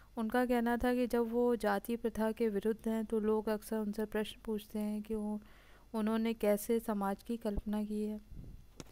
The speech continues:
तो भीमराव अंबेडकर जी ने कहा कि उनकी कल्पना में का आदर्श समाज भ्रा-, स्वतंत्रता, समानता और भ्रातृता की भावना पर आधारित होना चाहिए, ठीक है।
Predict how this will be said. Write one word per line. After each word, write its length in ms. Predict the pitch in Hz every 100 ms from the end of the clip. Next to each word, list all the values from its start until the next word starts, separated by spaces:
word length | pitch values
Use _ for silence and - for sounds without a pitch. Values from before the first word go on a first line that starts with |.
| - - - - - -
तो 220 | 226 226
भीमराव 640 | 202 202 220 220 220 220 226
अंबेडकर 600 | 226 214 208 214 - 226
जी 160 | 233
ने 160 | 226 226
कहा 320 | 220 214 220
कि 220 | 220 226 -
उनकी 400 | 208 208 208 233
कल्पना 540 | 208 196 196 - 196 190
में 160 | 180 - - -
का 140 | 208
आदर्श 480 | 214 196 185 202 208
समाज 480 | - 196 190 190 196 - - - - - - - - - - - -
भ्रा-, 400 | 185 190 202 247
स्वतंत्रता, 840 | - - 208 226 214 226 233 240
समानता 640 | 247 226 202 202 202 - 233
और 300 | 247 214 220
भ्रातृता 600 | - 180 180 196 - 208
की 220 | - 240
भावना 440 | 202 190 180 185
पर 160 | 190 226
आधारित 600 | 226 190 185 175 190 -
होना 220 | 185 185
चाहिए, 360 | 185 - - - - - - -
ठीक 180 | 220 269
है। 160 | 247